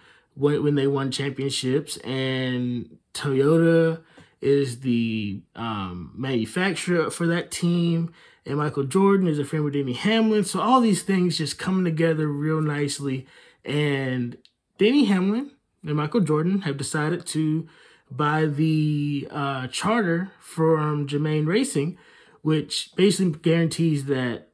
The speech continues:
their car will be in every race next year. Like, he, there's just, there's no getting over it. I mean, this car's just gonna be there. Um, and that also means that they needed a driver.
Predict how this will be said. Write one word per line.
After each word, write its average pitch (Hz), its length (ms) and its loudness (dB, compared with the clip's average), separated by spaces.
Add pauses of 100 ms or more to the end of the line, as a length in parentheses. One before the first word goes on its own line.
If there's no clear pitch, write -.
(120)
their 147 400 4
car 156 360 0
will 143 140 4
be 135 280 0
in 131 100 -2
every 123 240 -2
race 110 260 -6
next - 240 -10
year. - 260 -18
Like, 110 280 -10
he, - 280 -8
there's 127 160 -4
just, 127 340 -4
there's 123 200 0
no 123 440 -2 (240)
getting 127 220 -2
over 165 180 0
it. 110 40 -4
I 123 40 -2
mean, 123 160 0
this 123 220 -4
car's 123 240 -6
just - 100 -10
gonna 117 120 -6
be 220 160 0
there. 117 240 -4 (480)
Um, 135 520 0 (100)
and 156 180 0
that 165 140 2
also 208 300 2
means 175 340 2
that 156 400 0 (200)
they 160 160 0
needed 196 240 4
a 190 60 2
driver. 240 380 -2